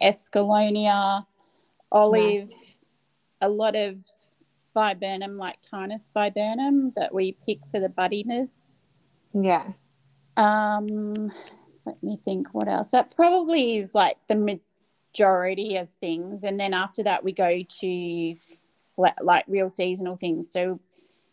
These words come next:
Speaker 1: um, one thing that we have a fair patch of is snowberry.
Speaker 2: Yeah.
Speaker 1: Which we were gifted a lot of plants from a previous supplier, um, whose name was Clive, and he was the original snowberry man.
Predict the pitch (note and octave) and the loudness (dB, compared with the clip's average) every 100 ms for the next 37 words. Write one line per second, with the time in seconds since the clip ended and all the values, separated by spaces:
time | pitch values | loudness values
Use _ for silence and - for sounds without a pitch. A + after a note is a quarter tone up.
0 | _ G3 F#3+ F#3 F#3 F#3 F3+ E3+ _ _ | _ -4 -2 -2 -4 -6 -8 -10 _ _
1 | - _ _ - - _ _ F#3+ G#3+ A3+ | -20 _ _ -20 -20 _ _ -2 2 4
2 | C4 C4+ B3+ A3 F#3+ G#3 G3+ G3+ - F#3+ | 4 4 2 0 0 2 2 2 4 4
3 | F#3+ - G3 - G3 F3 E3+ F#3 - - | 4 0 -4 -4 -6 -4 -6 -10 -12 -4
4 | E3+ F#3 F3 F3 F#3+ C#4 A4+ - _ _ | -2 0 0 2 2 0 -2 -6 _ _
5 | _ - G3 F3 - F#3+ _ _ - G#3 | _ -2 2 2 0 -10 _ _ -2 -2
6 | - - G3+ F#3+ F#3+ E3+ G#3 - - G#3 | -2 -2 -2 0 -4 -4 -6 -6 -2 0
7 | F3+ - F#3 E3+ F3 - - - E3+ E3 | 0 -2 0 0 0 -6 -14 -2 0 0
8 | - - - - - - - _ _ F#3+ | -4 -12 -18 -18 -18 -18 -20 _ _ -4
9 | F3 F3 E3+ - F3+ - E3+ F3+ F3+ F#3 | -2 -2 -4 -4 -6 -6 -6 -4 -2 -2
10 | F#3 - F#3+ - F3 E3+ F#3+ C4+ D#4 C#4 | -4 -6 -8 -4 0 0 2 2 2 0
11 | - _ _ _ _ - F3 E3+ E3+ E3+ | -6 _ _ _ _ -6 0 2 2 0
12 | E3+ E3+ _ - _ _ _ G#3 F3 E3+ | -4 -10 _ -20 _ _ _ -2 -2 0
13 | F#3 F3 F3+ F3 E3+ - E3+ E3+ G#3+ B3 | 0 2 2 0 -4 2 6 6 4 4
14 | A3+ G3+ F3+ F#3 F#3 F#3 F#3 F3 F3 E3+ | 0 0 0 2 0 2 2 2 0 -2
15 | F3+ F3 E3+ - D#3+ E3 E3+ F3 F3+ F3 | 0 0 -2 -2 0 0 0 0 0 0
16 | E3+ F3 C#4 | 0 2 0